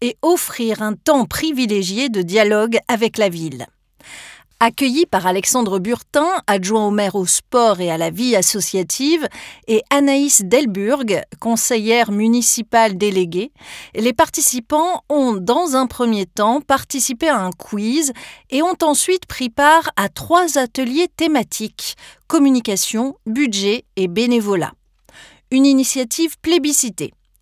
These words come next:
Au-delà des contenus, la dimension relationnelle a aussi marqué les personnes présentes. C'est vraiment bien de rencontrer d'autres responsables associatifs,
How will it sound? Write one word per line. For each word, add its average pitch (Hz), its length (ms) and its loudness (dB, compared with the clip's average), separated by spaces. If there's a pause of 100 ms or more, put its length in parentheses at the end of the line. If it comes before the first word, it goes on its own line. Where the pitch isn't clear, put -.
(420)
Au-delà 285 380 2
des 208 100 0
contenus, 240 640 2 (180)
la 214 180 4
dimension 220 460 0
relationnelle 226 840 0
a 208 160 2
aussi 214 260 0
marqué 269 320 -2
les 226 120 -4
personnes 220 380 -2
présentes. 175 600 -6 (480)
C'est 294 260 2
vraiment 294 440 2
bien 233 320 0
de 202 100 0
rencontrer 214 600 -4
d'autres 240 420 -2
responsables 196 880 0
associatifs, 196 920 -4